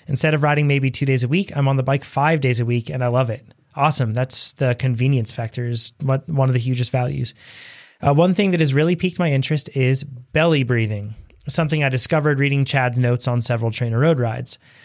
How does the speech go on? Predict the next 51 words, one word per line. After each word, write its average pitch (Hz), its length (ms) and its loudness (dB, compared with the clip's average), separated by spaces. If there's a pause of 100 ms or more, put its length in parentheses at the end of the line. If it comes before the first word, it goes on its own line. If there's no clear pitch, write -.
(340)
I've 143 160 0
researched 170 480 0
diaphragmatic 143 800 0
breathing, 123 500 0 (280)
and 131 120 0
it 135 60 2
has 135 140 2
been 139 160 2
a 131 60 2
game 143 360 2
changer 139 300 0
for 131 140 -2
me 117 180 0
since 127 260 0
in 131 60 0
the 131 80 2
past, 165 360 0
I 143 40 0
feel 131 180 0
like 131 280 0
I 123 80 2
was 117 140 -2
always 123 300 0
a," 123 320 -2
and 123 100 -4
he 117 60 -2
says 285 160 2
in 113 80 -4
quotes, 123 260 -2 (180)
<clears throat> 262 120 4
"chest 165 400 -2
breather. 113 380 -4 (480)
My 143 100 2
question 180 420 2
is, 143 160 2
can - 140 0
the 135 80 2
T 175 160 0
R 180 100 4
podcast 147 540 0
team 147 180 0
elaborate 131 640 2
on 170 200 2
belly 135 240 4
breathing 120 360 2
and 120 80 0
the 117 60 0
mechanics 165 480 0
of 135 60 0
belly 120 240 0
breathing 117 400 0